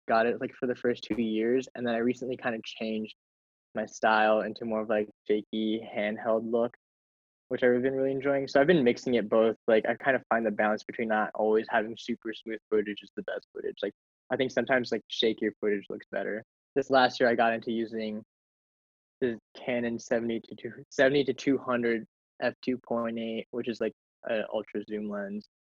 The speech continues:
for all the super tight shots I like. But besides that, my gear isn't that crazy compared to what other creators are using in, like, industry. I think part of that's because I'm still a college student, but <laughs> the way I think about buying gear, I'm investing in myself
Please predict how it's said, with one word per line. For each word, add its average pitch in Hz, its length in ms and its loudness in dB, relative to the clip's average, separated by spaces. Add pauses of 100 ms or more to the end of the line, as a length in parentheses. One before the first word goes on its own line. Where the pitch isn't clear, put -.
(120)
for 120 120 2
all 110 100 4
the 107 60 2
super - 320 -6
tight - 320 -14
shots - 320 -8
I - 240 -8
like. - 200 -8
But - 200 -4 (380)
besides 165 340 4
that, 151 240 6
my 135 100 -2
gear 156 240 2
isn't 170 280 -2
that 131 200 2 (180)
crazy 117 540 -4 (480)
compared 120 340 -2
to 123 80 -6
what 117 180 0
other 117 220 -2
creators 113 420 -2
are 110 100 -2
using 110 460 -4
in, 110 160 -8
like, 110 180 -8
industry. 110 580 -4
I - 500 -8
think 120 120 0
part 131 140 6
of 123 40 8
that's 117 180 6
because 120 220 -2
I'm 110 140 -4
still 117 220 -2
a 107 40 -6
college 110 380 0
student, 107 400 -6
but 110 280 0 (100)
<laughs> - 440 -2 (160)
the 131 60 -8
way 143 120 0
I 160 40 2
think 165 160 -4
about 127 180 0
buying 120 340 -2
gear, 113 440 -4 (360)
I'm 117 160 -6
investing 113 600 -4
in 113 100 -4
myself 110 520 2